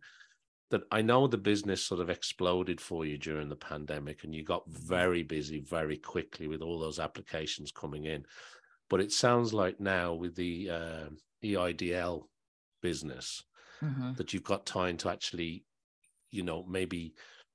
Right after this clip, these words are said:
Speaker 1: add some extra elements to that, that you just didn't have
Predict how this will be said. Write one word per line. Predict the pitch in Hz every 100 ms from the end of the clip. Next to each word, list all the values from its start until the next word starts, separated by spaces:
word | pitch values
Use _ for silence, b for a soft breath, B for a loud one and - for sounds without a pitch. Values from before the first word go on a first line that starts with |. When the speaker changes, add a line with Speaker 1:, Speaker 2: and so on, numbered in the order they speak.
| _ -
Speaker 1:
add | 101 90
some | - 87
extra | 87 - - -
elements | 92 87 82 76 -
to | 85
that, | 85 82 -
that | 98
you | 98
just | 98 117 -
didn't | 107 101 85
have | - 85 -